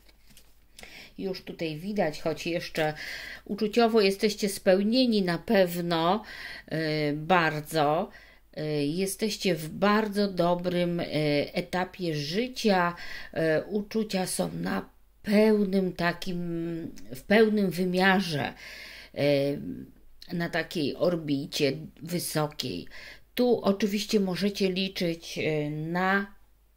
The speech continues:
swoją rodzinę i na swoich, y, najbliższych. To na pewno. I też tutaj, y, bardzo dużo,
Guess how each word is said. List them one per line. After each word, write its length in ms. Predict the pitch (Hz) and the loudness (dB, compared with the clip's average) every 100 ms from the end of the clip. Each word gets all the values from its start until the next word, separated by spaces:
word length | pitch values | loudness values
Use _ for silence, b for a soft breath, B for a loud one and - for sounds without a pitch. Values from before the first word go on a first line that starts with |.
| _ - | _ -14
swoją 560 | - - 185 170 170 | -8 2 4 4 2
rodzinę 680 | 175 170 165 214 226 190 185 | 0 -2 -2 -2 4 4 4
i 440 | - 165 196 214 - | 2 0 0 0 -4
na 380 | 170 165 175 196 | -4 -2 0 -2
swoich, 880 | - - - 147 151 151 160 - | -4 -8 -2 0 2 -2 -6 -8
y, 420 | - 147 147 151 | -2 2 2 0
najbliższych. 1160 | 151 151 151 151 151 165 151 - - 165 262 - B B B B - | 0 0 0 -2 -2 -4 -4 -6 0 2 2 0 B B B B 0
To 180 | 202 202 | 2 2
na 160 | 185 | 0
pewno. 840 | - 180 170 170 170 165 190 277 - B B B | 0 0 0 0 -4 2 4 2 0 B B B
I 140 | 226 | -6
też 320 | - 359 392 | -2 0 0
tutaj, 600 | - 370 - 311 277 - 233 226 | -2 -6 0 4 4 4 4 4
y, 40 | |
bardzo 580 | 202 220 302 320 294 285 | 4 6 6 4 4 4
dużo, 800 | 220 220 285 254 262 254 233 214 | 4 2 2 4 4 6 4 2